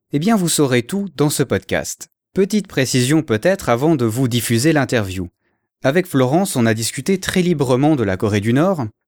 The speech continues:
On a été plus ou moins sympathique avec certains détails visant la Corée du Nord. On a été plus ou moins ironique parfois, il est vrai.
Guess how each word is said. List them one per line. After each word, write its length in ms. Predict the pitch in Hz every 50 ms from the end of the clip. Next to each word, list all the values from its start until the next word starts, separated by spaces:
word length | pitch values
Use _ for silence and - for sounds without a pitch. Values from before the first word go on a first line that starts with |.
| _ _ -
On 80 | 120 123
a 60 | 131
été 200 | 127 127 139 131
plus 280 | - - 131 123 120
ou 40 | 127
moins 320 | 123 123 123 123 120 123 120
sympathique 600 | - - 131 113 107 135 131 - - 220 208 -
avec 260 | 131 107 110 104 -
certains 460 | - - 113 104 - - 113 107 101
détails 500 | 95 98 113 110 113 - 165 196 202 180
visant 300 | 131 113 117 110 113 113
la 100 | 104 101
Corée 240 | 92 - 123 117 131
du 160 | 117 110 110
Nord. 380 | 110 123 147 175 196 190 151 123 - - - - - _ _ _
On 160 | - 110 104 110
a 60 | 110
été 340 | 117 113 117 135 127 120 _ _ _ _ _
plus 240 | - - 120 123 127
ou 40 | 131
moins 200 | 135 139 143 147
ironique 420 | 147 143 151 156 170 196 220 -
parfois, 500 | - - 127 113 - - - 165 180 190
il 140 | 160 123 113
est 60 | 113
vrai. 260 | 107 113 127 156 208